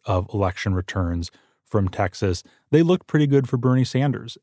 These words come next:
and they stayed pretty good for Bernie Sanders. But in those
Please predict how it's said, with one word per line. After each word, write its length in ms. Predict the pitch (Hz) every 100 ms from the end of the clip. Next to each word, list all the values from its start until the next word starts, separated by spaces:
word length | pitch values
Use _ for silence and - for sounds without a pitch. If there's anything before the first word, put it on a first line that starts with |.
| _
and 420 | 123 120 120 120
they 140 | 175
stayed 360 | 202 233 233 151
pretty 220 | - 247
good 200 | 143 107
for 100 | -
Bernie 260 | 107 113 120
Sanders. 480 | - 131 - - - _ _ _ _
But 160 | 139 170
in 100 | 180
those 180 | 175